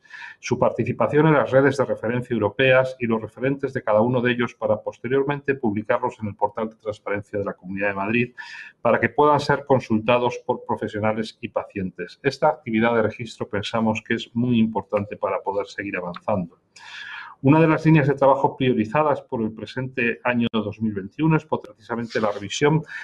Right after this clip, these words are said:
de las rutas asistenciales asistenciales, pero sobre todo desarrollar las líneas generales para unificar y agilizar las rutas asistenciales para enfermedades raras. Estas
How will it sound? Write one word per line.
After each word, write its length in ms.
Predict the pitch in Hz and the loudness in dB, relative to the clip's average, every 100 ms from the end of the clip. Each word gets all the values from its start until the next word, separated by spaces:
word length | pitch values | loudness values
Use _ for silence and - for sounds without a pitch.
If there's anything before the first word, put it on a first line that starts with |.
| - _ | -16 _
de 80 | 127 | 4
las 140 | 117 | 4
rutas 340 | 123 180 185 160 | 4 4 4 2
asistenciales 680 | 135 123 127 - 135 127 123 | 0 0 -2 0 2 2 -2
asistenciales, 920 | - 107 - 104 - 127 107 90 - - - _ | -8 -10 -10 -10 -2 0 0 -2 -8 -20 -20 _
pero 180 | 117 113 | 0 2
sobre 300 | - 120 120 | 2 0 0
todo 340 | - 170 196 _ _ | 2 2 2 _ _
desarrollar 720 | 131 123 117 123 120 147 160 151 | -4 -2 0 0 2 2 0 -2
las 240 | 131 113 110 | 0 0 2
líneas 280 | 160 170 170 | 0 0 -2
generales 520 | 156 151 151 151 156 | -2 2 4 4 2
para 340 | 139 127 117 - | 2 4 4 2
unificar 640 | 120 110 117 - 156 156 - | -2 -2 -6 -2 0 0 -2
y 120 | 113 | -6
agilizar 480 | - 110 104 139 131 | -4 -8 -6 -4 0
las 160 | 120 | 0
rutas 280 | 131 139 135 | -2 -6 -8
asistenciales 680 | 120 120 - 110 131 117 113 | -12 -12 -8 -2 0 -2 0
para 160 | 120 110 | 0 0
enfermedades 640 | 107 104 107 110 101 101 | -2 -4 0 2 2 2
raras. 420 | 110 104 87 - _ - - - _ - | 2 0 -2 -8 _ -18 -18 -18 _ -2
Estas 560 | 156 - 170 - - | -2 2 0 0 -8